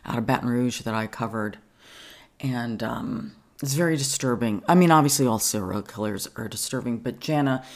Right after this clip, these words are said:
this was, you know, years after he had been arrested and everything, and, um, we did the interview in his home. His girlfriend at the time still lived there. They even had the car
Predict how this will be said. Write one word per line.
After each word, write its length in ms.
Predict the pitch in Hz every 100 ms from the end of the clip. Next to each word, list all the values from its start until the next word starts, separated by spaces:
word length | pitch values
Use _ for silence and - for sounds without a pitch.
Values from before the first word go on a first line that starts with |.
| - -
this 180 | - 220
was, 360 | 220 180 - - _ -
you 100 | 156
know, 80 | 139
years 420 | 127 180 196 165
after 320 | 156 151 151
he 160 | 135 131
had 140 | -
been 120 | 117
arrested 540 | 117 147 160 - 147 127
and 120 | 120
everything, 480 | 120 127 135 120 -
and, 460 | 127 113 107 101 -
um, 200 | 110 107
we 80 | 131
did 260 | 135 233
the 160 | 233 151
interview 680 | 135 127 117 104 95 95 110 _
in 360 | 135 123 117 107 - _ _ _ _ _
his 240 | - 135
home. 460 | - 143 139 110 104 - -
His 280 | _ 123 113 - _ - -
girlfriend 500 | 151 156 156 120 110
at 100 | 110
the 60 | -
time 320 | - 104 107
still 280 | - 123 110
lived 260 | 143 135
there. 260 | 90 - - - - _
They 100 | 131
even 220 | 131 139
had 380 | 135 139 107 104
the 80 | -
car 680 | - - 113 85 - -